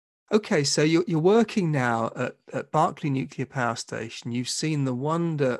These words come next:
of the silence on a pile cap, which always amazes me because there's huge power, but it's very quiet power, isn't it? Unlike the turbine halls.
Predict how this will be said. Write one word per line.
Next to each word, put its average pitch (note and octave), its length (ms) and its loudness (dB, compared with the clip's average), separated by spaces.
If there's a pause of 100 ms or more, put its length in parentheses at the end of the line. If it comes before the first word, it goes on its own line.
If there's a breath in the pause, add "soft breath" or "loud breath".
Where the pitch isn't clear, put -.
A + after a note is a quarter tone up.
of A#2+ 440 -6 (380)
the - 60 -6
silence E3 680 2
on C#3 100 2
a B2+ 60 0
pile C#3+ 420 -2
cap, - 300 -6
which - 180 -8
always E3+ 320 8
amazes C#3+ 540 2
me A#2 140 -2
because C3 380 -6
there's C3+ 160 -4
huge F3+ 520 -2
power, B2+ 320 0
but B2 140 -6
it's - 120 -10
very C#3+ 300 0
quiet C3+ 540 -2
power, A#2+ 360 0
isn't D3 300 -6
it? A#2 180 -6 (460 loud breath)
Unlike D3+ 340 2
the C#3 80 0
turbine C3+ 540 4
halls. B2 420 -6